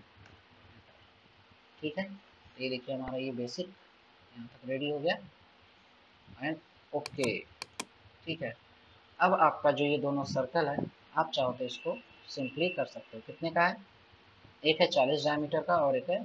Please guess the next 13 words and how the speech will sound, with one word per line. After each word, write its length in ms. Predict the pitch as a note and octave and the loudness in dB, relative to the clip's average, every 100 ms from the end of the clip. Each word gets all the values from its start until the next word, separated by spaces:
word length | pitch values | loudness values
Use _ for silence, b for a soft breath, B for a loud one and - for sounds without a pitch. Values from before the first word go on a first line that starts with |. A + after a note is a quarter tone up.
| F#3+ - | -8 -8
बीस 200 | C3 B2 | -8 -8
डायमीटर, 360 | A2 A2 - - - - - - | -12 -14 -20 -20 -20 -20 -20 -14
मतलब 160 | C3+ | -12
कि 120 | - | -8
चालीस 280 | D3 C3+ C#3+ | -4 -2 -2
डायमीटर 440 | C#3 C3+ C#3 D3+ D#3 | -2 -2 -2 -4 -4
का 60 | |
आप 120 | C#3 C3+ | -6 -6
एक 100 | - | -16
सर्कल 280 | C3 C3 | -16 -12
पहले 240 | C3 C3 B2 | -10 -8 -8
बना 260 | A#2 A#2+ B2 | -8 -10 -10
लो, 80 | D3 | -10